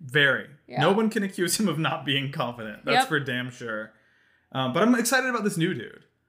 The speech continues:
Speaker 2: Yeah, I like him. I would chill with him for sure.
Speaker 1: For sure. Um, we have one episode of Terrace House left before an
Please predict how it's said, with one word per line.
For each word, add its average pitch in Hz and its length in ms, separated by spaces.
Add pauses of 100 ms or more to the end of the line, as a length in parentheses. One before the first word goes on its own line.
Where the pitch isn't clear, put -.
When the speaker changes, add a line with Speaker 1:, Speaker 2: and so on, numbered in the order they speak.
(200)
Speaker 2:
Yeah, 208 340 (100)
I 226 80
like 202 240
him. 214 340 (540)
I - 80
would 247 140
chill 208 220
with 196 100
him 208 220
for 226 100
sure. 220 400 (120)
Speaker 1:
For 135 160
sure. 113 360 (540)
Um, 127 240
we 185 220
have 156 500
one 139 240
episode 160 260
of 139 80
Terrace 139 200
House 131 180
left 120 380
before 123 320
an 120 180